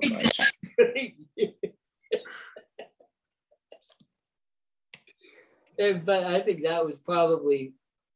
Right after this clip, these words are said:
Speaker 2: like, P B S is great. And that, you know,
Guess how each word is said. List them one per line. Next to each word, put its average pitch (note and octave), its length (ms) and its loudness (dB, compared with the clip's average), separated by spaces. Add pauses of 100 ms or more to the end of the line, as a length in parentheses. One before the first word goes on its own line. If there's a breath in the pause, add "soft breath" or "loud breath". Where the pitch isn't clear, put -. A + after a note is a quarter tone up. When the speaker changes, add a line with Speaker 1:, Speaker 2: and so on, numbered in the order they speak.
Speaker 2:
like, E3+ 380 0
P B3 200 -4
B A3 180 0
S E3 240 0
is A#2+ 140 -10
great. A#2 520 -10 (800)
And C#3 180 -4
that, E3+ 340 2
you C#3+ 120 -8
know, B2 200 -4